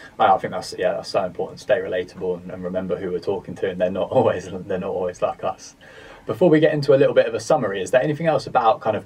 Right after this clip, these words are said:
behavioural change or coaching clients in general that you feel like we've not touched on that you, you'd like to elaborate on a little bit for, for the listeners?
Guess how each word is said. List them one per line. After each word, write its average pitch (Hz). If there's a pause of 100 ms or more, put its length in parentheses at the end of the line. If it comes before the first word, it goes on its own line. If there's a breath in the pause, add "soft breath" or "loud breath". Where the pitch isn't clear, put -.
(120)
behavioural 127
change 117
or 98
coaching 113
clients 107
in 104
general 104
that 90
you 92
feel 107
like 101
we've 95
not 98
touched -
on 101
that 95
you, 92
you'd 104
like 104
to -
elaborate 104
on 98
a 98
little 104
bit 98
for, 104
for -
the 104
listeners? -